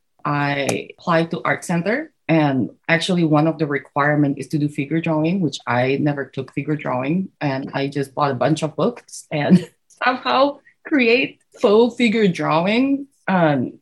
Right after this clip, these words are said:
somehow I got accepted. And when I was at Art Center, I got an internship at DreamWorks, which was really wonderful because I met so many people.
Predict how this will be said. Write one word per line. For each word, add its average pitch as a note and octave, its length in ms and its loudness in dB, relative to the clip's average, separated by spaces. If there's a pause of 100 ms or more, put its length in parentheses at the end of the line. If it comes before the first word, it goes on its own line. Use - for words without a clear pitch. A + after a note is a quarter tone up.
somehow F#3+ 640 0 (200)
I - 40 -2
got E3 240 2
accepted. B3+ 760 0
And D3+ 560 4 (100)
when E3 520 4
I D#3 220 2
was D#3+ 560 0
at - 400 -2 (120)
Art D#3 220 0
Center, E3+ 580 -2 (420)
I C#3 760 -6
got - 260 0
an C#3 100 0
internship E3 680 0 (280)
at D3 220 -4
DreamWorks, C#3+ 680 -4
which - 280 -14
was - 360 -8
really D#3 320 -2
wonderful D#3 640 -6 (100)
because C#3+ 520 -2
I D3 120 0
met D3 260 0
so F3 260 -2
many D#3 500 2 (200)
people. G3 640 -2